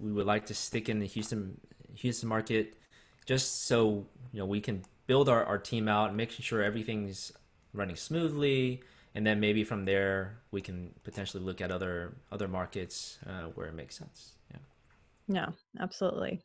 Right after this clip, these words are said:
Speaker 2: It makes sense. Well, thank you guys. This has been really interesting to hear about your path,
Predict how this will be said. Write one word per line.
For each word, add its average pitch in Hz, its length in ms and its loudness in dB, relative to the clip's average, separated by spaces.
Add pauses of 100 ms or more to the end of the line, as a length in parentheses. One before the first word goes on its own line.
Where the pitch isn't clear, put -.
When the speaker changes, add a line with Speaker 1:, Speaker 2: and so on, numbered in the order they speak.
Speaker 2:
It 196 120 0
makes 180 260 -2
sense. - 320 -4
Well, 220 280 4
thank 294 220 6
you 311 100 2
guys. 226 240 8
This 233 160 4
has 277 160 0
been 302 320 4 (460)
really 320 340 6
interesting 233 440 8
to 208 100 6
hear 208 180 8
about 220 260 8
your 254 120 8
path, 190 440 6